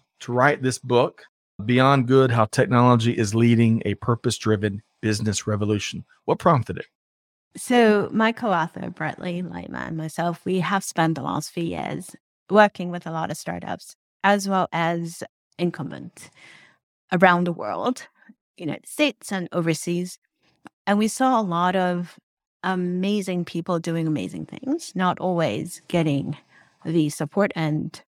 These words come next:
Speaker 2: opportunities that we think they deserve. We also see a lot of different lessons learned, if you will, from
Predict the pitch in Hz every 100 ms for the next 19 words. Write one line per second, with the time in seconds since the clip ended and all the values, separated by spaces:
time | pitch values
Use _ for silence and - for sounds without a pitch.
0 | _ 175 180 - 170 156 147 165 165 151
1 | - _ _ _ 165 175 160 - 151 -
2 | 151 147 151 120 247 359 - _ _ _
3 | _ - - - 202 208 214 - 202 -
4 | - 214 196 202 196 180 175 185 190 180
5 | 180 185 - 190 175 170 - - - 180
6 | 180 190 170 165 196 214 226 196 156 -
7 | 110 269 - _ _ _ _ - 214 196
8 | 185 180 175